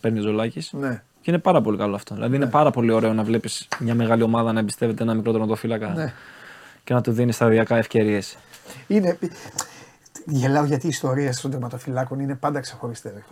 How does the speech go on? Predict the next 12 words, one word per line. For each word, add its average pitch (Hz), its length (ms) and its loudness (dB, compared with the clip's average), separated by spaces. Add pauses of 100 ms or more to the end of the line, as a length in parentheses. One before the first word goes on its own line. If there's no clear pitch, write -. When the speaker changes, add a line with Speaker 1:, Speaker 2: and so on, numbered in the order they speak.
(100)
Speaker 2:
παιδάκι - 320 -18
μου. 76 140 -20 (1300)
Speaker 1:
Ναι, 120 320 -6
ο - 40 -20
καθένας 180 280 2
έχει 180 100 -8
τη 180 80 4
δικιά 151 200 0
του. - 120 -16
Speaker 2:
Είστε 202 220 -4
εγκαντέμιδες 131 680 -2
λίγο. 127 280 -6